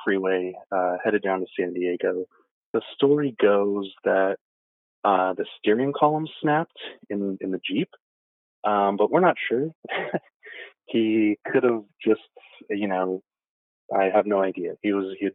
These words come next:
been drinking, um, and the Jeep rolled a bunch, at least nine times. Um, and my dad had just put a rack on the top of the Jeep, uh,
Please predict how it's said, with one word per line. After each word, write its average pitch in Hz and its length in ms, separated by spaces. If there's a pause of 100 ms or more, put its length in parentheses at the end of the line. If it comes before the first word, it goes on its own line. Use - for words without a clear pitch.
(140)
been 101 220
drinking, 98 460 (580)
um, 95 600
and 92 480
the 92 360 (140)
Jeep 123 160 (100)
rolled 101 600 (920)
a 92 60 (180)
bunch, 87 260 (800)
at 101 160
least 107 300
nine 95 360
times. 90 480 (320)
Um, 90 460 (1000)
and 117 120
my 113 120
dad 123 220
had 117 120 (120)
just 139 260 (100)
put 117 260 (180)
a 104 100
rack 107 420 (140)
on 101 140
the 92 80 (160)
top 117 280 (260)
of 101 160
the 98 120
Jeep, 104 300 (640)
uh, 90 260